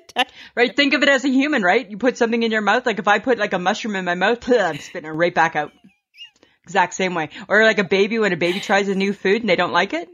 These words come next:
Speaker 2: spits
Speaker 1: Yeah.
Speaker 2: it right back out.
Speaker 1: Oh, God, yeah.
Speaker 2: Maybe it's the texture.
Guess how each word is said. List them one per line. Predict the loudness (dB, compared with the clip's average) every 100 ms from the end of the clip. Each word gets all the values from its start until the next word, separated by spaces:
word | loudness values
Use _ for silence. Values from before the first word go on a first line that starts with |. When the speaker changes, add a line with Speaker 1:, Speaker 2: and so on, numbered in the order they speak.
| -20
Speaker 2:
spits | -14
Speaker 1:
Yeah. | -6 -4 -4
Speaker 2:
it | -2
right | -2 2
back | 0 2
out. | 0 0 -6 0
Speaker 1:
Oh, | 4 4 2
God, | 2 0 0
yeah. | -2 -4 -6 -4
Speaker 2:
Maybe | -2 2 2
it's | 2
the | -4
texture. | 0 -2 -2 -6 -6 -6